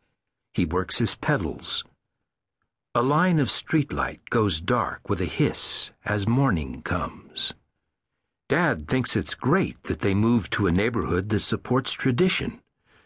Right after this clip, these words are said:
Newspaper routes. Mom's not so sure. Her boy needs his rest. Few people know the streets like Jamie does.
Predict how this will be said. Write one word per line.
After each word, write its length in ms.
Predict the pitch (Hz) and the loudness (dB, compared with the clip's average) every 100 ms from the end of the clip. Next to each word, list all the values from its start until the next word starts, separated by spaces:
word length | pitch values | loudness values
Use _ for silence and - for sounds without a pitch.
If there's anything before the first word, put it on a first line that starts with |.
| _ - | _ 0
Newspaper 720 | 175 190 156 - 113 82 80 | 4 4 2 0 -2 0 -2
routes. 640 | 69 78 67 - - - - _ _ _ _ _ _ _ _ _ _ _ - | 0 -2 -4 -4 -4 -4 -10 _ _ _ _ _ _ _ _ _ _ _ 0
Mom's 420 | 120 131 80 82 | 2 2 0 0
not 180 | 101 92 | 0 0
so 200 | - 85 | 0 0
sure. 580 | - 147 107 - - - _ _ _ _ _ _ _ _ - | 0 2 0 -2 -10 -18 _ _ _ _ _ _ _ _ -4
Her 100 | 78 | -4
boy 360 | 73 120 117 | 0 0 0
needs 300 | 78 85 85 | 0 0 0
his 220 | 135 123 - | 0 0 0
rest. 520 | 175 - - - - _ _ _ _ _ _ _ _ | 0 0 -2 -4 -12 _ _ _ _ _ _ _ _
Few 320 | - 180 226 | -2 2 2
people 400 | - 160 160 104 | 2 0 2 0
know 220 | 82 107 | 2 0
the 120 | 110 78 | 0 -2
streets 540 | - - 123 - - | -2 0 0 0 -2
like 320 | 78 64 - | -2 -6 -6
Jamie 440 | - 104 113 78 64 | 0 2 2 2 -2
does. 500 | 64 67 85 - | -4 -2 -2 -2